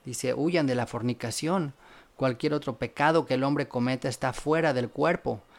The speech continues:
mas el que fornica contra su propio cuerpo peca". En Hebreos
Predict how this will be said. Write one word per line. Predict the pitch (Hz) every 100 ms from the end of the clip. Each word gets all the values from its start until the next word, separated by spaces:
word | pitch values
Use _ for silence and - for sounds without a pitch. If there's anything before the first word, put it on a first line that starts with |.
| - -
mas | 127 117
el | 120
que | -
fornica | 117 127 123 175 170 131 143 - - - -
contra | - 131 120 117
su | 113 117
propio | 104 147 175 151 120
cuerpo | - 127 - 113
peca". | - 107 - - - _ _ - - - - _ - -
En | 127 127 139
Hebreos | 123 117 139 151 139 - -